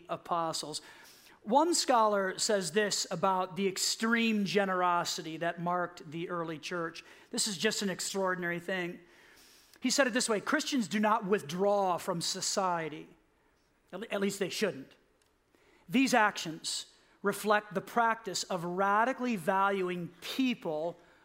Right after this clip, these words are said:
over possessions, acknowledging that Jesus owns both of them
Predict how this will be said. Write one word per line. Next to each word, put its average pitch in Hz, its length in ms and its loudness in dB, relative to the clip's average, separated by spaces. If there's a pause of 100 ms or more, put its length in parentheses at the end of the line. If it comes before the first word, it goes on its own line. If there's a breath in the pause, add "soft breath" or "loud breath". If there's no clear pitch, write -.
over 202 340 2
possessions, 180 1080 -2 (680 soft breath)
acknowledging 202 720 2
that 185 200 -2
Jesus 220 680 -2
owns 196 420 0
both 190 520 -2
of 220 180 -4
them 254 380 -2